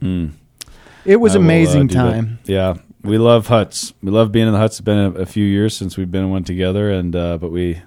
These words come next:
Speaker 1: that's such a great place.
Speaker 2: Here's another, let me give you another, like, uh,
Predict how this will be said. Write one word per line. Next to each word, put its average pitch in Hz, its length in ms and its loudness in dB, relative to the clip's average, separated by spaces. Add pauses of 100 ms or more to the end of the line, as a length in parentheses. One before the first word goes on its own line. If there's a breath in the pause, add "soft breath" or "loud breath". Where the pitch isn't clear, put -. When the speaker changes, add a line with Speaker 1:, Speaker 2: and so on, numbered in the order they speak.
(120)
Speaker 1:
that's - 500 -10 (380)
such - 320 -4
a 98 40 -2
great 90 280 -4
place. 80 420 -8 (440 soft breath)
Speaker 2:
Here's 240 240 4
another, 180 300 4
let 165 160 4
me 240 120 0
give 180 180 2
you 143 80 4
another, 123 420 -2
like, 104 360 -10
uh, 107 240 -8